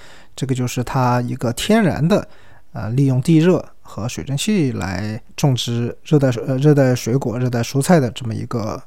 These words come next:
呃，方式吧。即使冰岛的冬季这个白昼是特别短啊，有时候最长只有五个小时，而且温度还是在零下很，很低的这个纬度啊，温度。即使在夏天，冰岛的温度也很少超过二十一度。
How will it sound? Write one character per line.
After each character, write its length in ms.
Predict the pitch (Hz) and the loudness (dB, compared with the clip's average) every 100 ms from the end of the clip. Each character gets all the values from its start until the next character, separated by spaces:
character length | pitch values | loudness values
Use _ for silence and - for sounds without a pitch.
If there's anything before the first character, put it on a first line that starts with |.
| - | -12
呃， 360 | 123 98 90 - - | -8 -8 -10 -12 -2
方 180 | 160 | 0
式 100 | 208 | 2
吧。 160 | 196 - - - | 0 0 -12 -20
即 220 | - 190 180 | -2 4 4
使 400 | - 131 127 123 - | 4 0 0 -2 2
冰 160 | 175 175 | 4 6
岛 180 | 139 | 2
的 140 | 113 123 | 0 0
冬 220 | 175 202 | 2 2
季 280 | 202 147 - | 2 -2 -2
这 100 | - | -8
个 100 | 131 | -6
白 220 | - 104 | -4 -2
昼 180 | 135 175 | 2 2
是 320 | 143 - 135 127 | 2 0 -2 0
特 140 | 160 | 0
别 200 | 139 143 | 2 2
短 260 | 143 113 - - - | 0 -4 -6 -16 -8
啊， 140 | 110 | -6
有 160 | 113 107 | -4 -4
时 120 | 127 | -2
候 80 | 123 - - | -4 -6 0
最 160 | 143 | 0
长 220 | 127 123 | 2 -2
只 140 | 127 131 | -2 0
有 100 | 127 | 0
五 180 | 113 120 | 0 0
个 80 | |
小 220 | 151 156 - | 0 0 -6
时， 260 | - 113 - - | -6 -6 -8 -14
而 200 | - 131 | -8 -4
且 380 | 123 117 110 107 | -2 -4 -6 -4
温 240 | 123 165 | 2 4
度 100 | 185 | 6
还 160 | 143 135 | 2 0
是 440 | 123 151 135 127 127 | -2 0 0 0 -4
在 160 | - 131 | 0 0
零 140 | 117 | 2
下 160 | 127 156 | 4 2
很， 200 | - 110 | 2 -6
很 260 | 110 - 117 | -6 -6 0
低 180 | 214 285 | 6 6
的 100 | 156 | 6
这 80 | |
个 80 | 131 | 4
纬 160 | 123 143 | 2 2
度 140 | 143 | 2
啊， 160 | 107 127 | -4 0
温 120 | 151 175 | 4 4
度。 220 | 143 - | 2 -4
即 120 | - 214 | -2 0
使 140 | 139 | 2
在 100 | 160 | 0
夏 220 | 151 220 | 2 2
天， 320 | - 143 139 - | 4 2 2 -2
冰 160 | 165 175 | 0 2
岛 140 | 135 | 2
的 80 | 123 | 2
温 160 | 147 160 | 2 2
度 160 | 147 | 2
也 100 | 131 | 2
很 180 | 127 175 | 2 0
少 140 | 170 | 2
超 180 | 139 165 | 2 2
过 140 | 156 165 | 2 2
二 80 | |
十 140 | - 160 | 2 2
一 100 | 196 | 2
度。 160 | 175 | 0